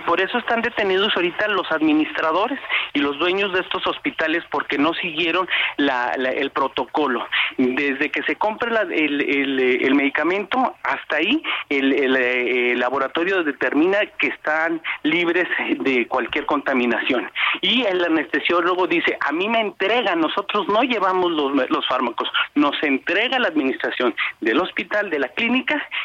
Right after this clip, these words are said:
lo que vamos a utilizar porque no estamos requiriendo para determinado, este, o tipo de operación". Y entonces esa, ese suministro, pues el responsable es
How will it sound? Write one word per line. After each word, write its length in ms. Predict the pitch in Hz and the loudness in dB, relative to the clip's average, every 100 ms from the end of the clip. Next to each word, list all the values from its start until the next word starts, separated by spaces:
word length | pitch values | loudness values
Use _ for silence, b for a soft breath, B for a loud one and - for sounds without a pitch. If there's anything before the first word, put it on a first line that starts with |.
| B | B
lo 280 | 143 156 151 | 0 0 0
que 120 | 143 | 0
vamos 320 | 143 156 170 170 | 2 2 0 0
a 60 | |
utilizar 640 | 147 147 123 147 151 - _ | 0 0 0 0 -2 -8 _
porque 280 | - 127 - | -4 -2 0
no 80 | 117 | -2
estamos 340 | - 123 143 | 0 0 2
requiriendo 600 | 147 131 135 139 143 135 - B - | 0 0 0 2 4 2 0 B -2
para 280 | 120 120 113 - | 0 0 -2 0
determinado, 1500 | 120 101 113 - 120 117 117 123 131 120 160 147 131 107 92 - | 0 0 0 0 0 2 2 2 0 -2 -2 0 2 0 0 0
este, 500 | 123 107 - 127 110 B B | 2 2 2 0 0 B B
o 140 | 131 123 | -2 0
tipo 240 | - 160 156 | -4 -2 0
de 80 | 147 | 0
operación". 520 | 160 170 170 240 190 - B B B | 0 -2 0 -2 -4 -8 B B B
Y 80 | 156 | 0
entonces 360 | 143 151 147 | 0 -2 0
esa, 380 | - 214 254 247 - | 0 -2 -2 -2 -2
ese 280 | 220 277 247 | -2 0 0
suministro, 560 | 240 196 208 - 247 | 0 0 0 -2 -2
pues 160 | 185 160 | 0 0
el 100 | 139 | 0
responsable 720 | 131 - 131 151 160 185 185 | 0 0 0 2 2 2 2
es 180 | 165 | 0